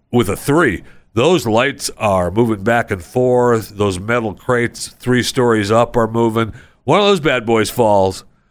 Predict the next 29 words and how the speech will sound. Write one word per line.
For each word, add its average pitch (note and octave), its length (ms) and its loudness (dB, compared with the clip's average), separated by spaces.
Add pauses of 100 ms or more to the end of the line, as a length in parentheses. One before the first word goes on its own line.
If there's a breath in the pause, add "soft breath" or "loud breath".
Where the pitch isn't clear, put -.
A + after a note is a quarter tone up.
(200)
Uh, A#2 360 2
you F3 260 2
are E3 140 4
a B2+ 40 0
metal C3 280 -2
crate A2+ 240 -2
head. E2+ 300 -4 (1000)
Man, A2+ 320 -2
<laughs> - 20 -20
you, E3 280 2
a C3+ 60 0
good C3+ 240 0
day. G2 380 -2 (680)
Have D3+ 300 0
a A#2 120 2
nice A#2+ 340 -2
day, G#2+ 280 0
man. E2 360 0 (1040)
This, A#2 320 0
uh, A#2+ 260 2
you C3+ 140 0
do C3 140 0
not B2 260 -4
want B2 200 0
one A2+ 140 0
of G#2 80 0
those G2+ 220 0
hitting E2+ 240 -6
you. C#2+ 200 -12